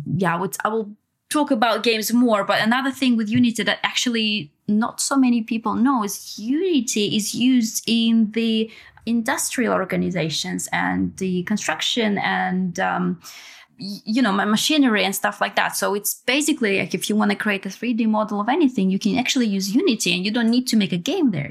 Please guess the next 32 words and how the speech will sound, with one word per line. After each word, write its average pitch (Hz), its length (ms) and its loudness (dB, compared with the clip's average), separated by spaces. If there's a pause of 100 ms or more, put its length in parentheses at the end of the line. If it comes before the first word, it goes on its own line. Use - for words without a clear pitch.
You 196 80 -10
can 185 200 -8
use 226 240 -4
it 190 100 -8
for 185 480 -6 (500)
other 196 220 -4
purposes, 311 580 -6
which 196 160 -8
is 208 160 -8
really 220 220 -4
cool. 226 340 -4 (380)
And 226 460 2
we 247 260 0
also 254 460 0
have 220 360 -2
support 269 480 -4
teams 175 340 -2
who 208 120 -2
are 196 100 0
working 208 680 2
with, 196 560 -2
um, 196 520 -4
you 233 120 -2
know, 185 100 2
companies 196 540 0
that 254 260 -2
have 247 200 0
nothing 269 340 2
to - 100 -8
do 494 160 -2
with - 140 -4
gaming. 147 340 -2